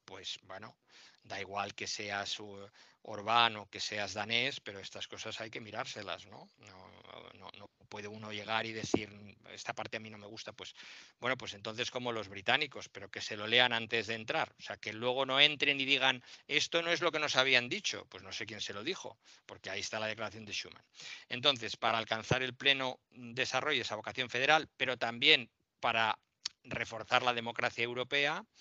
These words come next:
el Parlamento todavía no tiene capacidad de iniciativa legislativa. El Parlamento no codecide con el Consejo, eh, la emisión de deuda europea, que ahora es importantísimo,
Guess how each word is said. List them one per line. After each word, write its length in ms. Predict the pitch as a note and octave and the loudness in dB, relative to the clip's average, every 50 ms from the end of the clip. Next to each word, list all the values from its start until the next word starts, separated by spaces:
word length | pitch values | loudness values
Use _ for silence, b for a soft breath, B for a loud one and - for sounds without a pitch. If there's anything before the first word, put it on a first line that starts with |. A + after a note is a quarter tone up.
| B B B B B B B B B B - | B B B B B B B B B B -12
el 120 | - A#2 A2 | -12 -8 -6
Parlamento 480 | - A2 G#2+ G#2 A2 A2+ A#2 - A#2+ | -4 -2 -2 -2 -2 -2 -2 -4 -4
todavía 380 | A2 A2 A2 A2+ A2 A#2 A#2+ A2+ | -2 0 2 2 4 4 2 2
no 120 | A2 G#2 | 0 -4
tiene 220 | G2+ A2 G#2 G#2+ G#2 | -8 -8 -10 -8 -6
capacidad 520 | - A2 - - A2 - - A2 A2+ A2+ | -6 -6 -4 -4 -6 -6 -6 -6 -6 -4
de 60 | A2 | -6
iniciativa 460 | G#2+ G#2+ F#2+ G2 F#2+ - G#2 G#2 G#2 | -6 -8 -12 -14 -12 -10 -8 -8 -8
legislativa. 680 | G#2+ G#2 - A#2 G#2+ G#2 A#2 A#2 C3+ D3 D3+ E3 F#3+ A#3+ - _ _ _ _ _ _ _ _ _ _ _ _ _ _ _ - - | -8 -8 -8 -6 -4 -2 -2 -2 -4 -4 -6 -6 -6 -8 -10 _ _ _ _ _ _ _ _ _ _ _ _ _ _ _ -14 -2
El 160 | - B2+ B2 A#2 | 0 2 2 4
Parlamento 680 | - A#2 A2 G#2+ G#2+ A#2+ A#2+ B2 A#2 - A2+ F#2+ G2 - B B B B B B | 2 2 2 2 0 -2 -4 -4 -6 -8 -10 -10 -12 -16 B B B B B B
no 280 | - A#2+ A#2+ C3 B2+ | -12 -4 -2 -2 -2
codecide 600 | - B2+ B2 A2+ A#2 A2 - - C3 B2+ A#2 A2+ | 0 0 0 0 0 0 -2 -4 -6 -4 -4 -4
con 160 | G#2 G#2+ G#2 | -6 -6 -6
el 100 | G#2+ G#2 | -6 -8
Consejo, 680 | G2+ G#2 G#2 G2 - - B2+ A#2+ - - G2+ F2 F#2 - _ B B B B B B B B _ _ _ _ _ - | -10 -10 -8 -6 -4 -2 -2 -4 -4 -6 -12 -12 -14 -16 _ B B B B B B B B _ _ _ _ _ -6
eh, 520 | A2+ A2+ A2+ A2 A2 G#2+ G#2+ G2+ G2+ G2+ G#2 | -4 -4 -2 -2 -4 -4 -6 -6 -6 -8 -6
la 200 | A2 A2+ A2 A2 | -2 0 0 0
emisión 340 | A2 G#2+ G#2 - B2 A2+ | 0 0 -2 -2 -2 -2
de 80 | A2 A2+ | -2 0
deuda 420 | G#2+ C3+ D3 C#3+ A#2+ G2 F2 F#2 _ _ _ _ _ _ _ _ _ - | 2 2 2 2 0 -6 -8 -10 _ _ _ _ _ _ _ _ _ -14
europea, 460 | - A2 G#2+ G#2+ G#2 - C#3+ C3+ G2+ - - _ | -12 -10 -8 -6 -2 2 2 2 2 0 -4 _
que 100 | - B2 | -2 0
ahora 160 | A#2 B2 B2 | 2 2 2
es 120 | A#2 - - | 0 -2 -4
importantísimo, 920 | A#2+ A#2 A#2+ A#2 A2+ - A2 G#2+ G#2+ - E3 D#3+ - E3+ B2+ F#2 F2 - | -6 -6 -6 -8 -6 -6 -6 -8 -6 -6 -6 -6 -4 -4 -6 -8 -12 -18